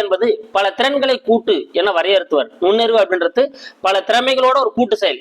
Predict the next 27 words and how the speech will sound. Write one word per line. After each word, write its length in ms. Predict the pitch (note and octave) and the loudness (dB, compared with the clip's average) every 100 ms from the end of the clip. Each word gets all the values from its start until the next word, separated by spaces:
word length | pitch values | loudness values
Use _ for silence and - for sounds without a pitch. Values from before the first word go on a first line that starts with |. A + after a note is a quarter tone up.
| - | 0
இதை 80 | F3+ G3 | 0 2
நான் 100 | F#3 | 0
உங்களுக்கு 260 | F3+ - G#3+ | -2 -4 -2
பி 60 | G#3+ | 0
டி 60 | A3 | 2
எஃப் 100 | G#3+ | 2
லயே 100 | G#3+ G3+ | 0 -2
கொடுத்திருப்பேன், 460 | F#3 F#3+ F#3 G#3+ | -4 -4 -2 0
நுண்ணறிவோட 400 | F#3 F#3+ F#3+ F#3 F3+ | 0 2 2 0 0
இன்ட்ரோடக்ஷன்லயே 500 | D#3+ F#3+ F#3+ - G#3 E3 | -4 -2 -2 0 0 0
கொடுத்திருப்பேன். 420 | D#3+ D#3 D3 B3+ - - - | -4 -4 -2 -4 -6 -20 -4
பாருங்க, 200 | F3+ E3 | -2 0
அது 80 | D3 | 0
already 200 | D3 D3+ D3 | -2 -2 -4
எக்ஸாம்ல 280 | D3+ D3 C3 | -2 0 0
வந்திருக்கு. 300 | C3 C3 A3+ - - - - - E3+ | -2 -2 -4 -4 -14 -14 -12 -4 -2
ஆல்பர்ட் 380 | A3 A#3+ A#3 A#3 - | 0 0 0 -2 -4
பீனே, 220 | D#3 C3+ A2 | -4 -2 -2
ஓகேங்களா? 300 | C3+ D3+ E3 C#3+ - | -2 0 0 -2 -2
So, 80 | E3+ E3 | 0 0
ஆல்பர்ட் 340 | A3 A3 G#3+ G3+ | -2 -2 -4 -4
பீனே 220 | G#3 G3 F3+ | -2 0 0
தான் 100 | E3 | -2
வந்து 120 | D3+ C#3+ | -2 -2
பாத்தீங்கன்னா, 260 | C#3 A3 | 0 -2
அதை 80 | E3+ - B2 | -2 -6 -4
சொல்லியிருப்பாரு. 500 | A#2 A2 - G2+ | -2 -2 0 0